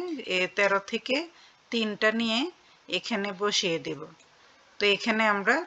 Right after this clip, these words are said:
তিনটা বসিয়ে দিলাম। তো আমার রইল কত? একটা রয়েছে। তেরো থেকে তিন চলে গেছে, একটা রয়েছে।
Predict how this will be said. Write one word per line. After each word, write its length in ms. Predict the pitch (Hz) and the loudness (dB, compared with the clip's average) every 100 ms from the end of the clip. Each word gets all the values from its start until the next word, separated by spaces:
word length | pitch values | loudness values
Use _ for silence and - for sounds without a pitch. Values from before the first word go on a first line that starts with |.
| - | -4
তিনটা 340 | 214 196 196 | -2 2 2
বসিয়ে 440 | 180 196 - 175 151 | 2 0 0 0 -2
দিলাম। 380 | 156 147 143 - - - - - - | -2 -6 -10 -14 -20 -20 -20 -20 -4
তো 80 | - | 4
আমার 640 | 196 196 196 202 - 196 180 | 6 8 8 8 6 2 4
রইল 300 | 202 208 220 | 2 4 2
কত? 260 | 220 214 | 2 2
একটা 440 | 220 214 190 - 180 | 4 4 2 2 2
রয়েছে। 300 | 165 156 165 | 2 -2 -2
তেরো 240 | 202 202 196 | 2 2 0
থেকে 220 | 226 220 226 | -2 0 0
তিন 300 | 233 220 214 | 0 -2 0
চলে 320 | 220 214 202 | 0 2 0
গেছে, 280 | 196 - 226 | 0 2 4
একটা 400 | 196 - - 165 | 2 0 -2 -2
রয়েছে। 540 | 160 156 143 - | 0 -2 -2 -6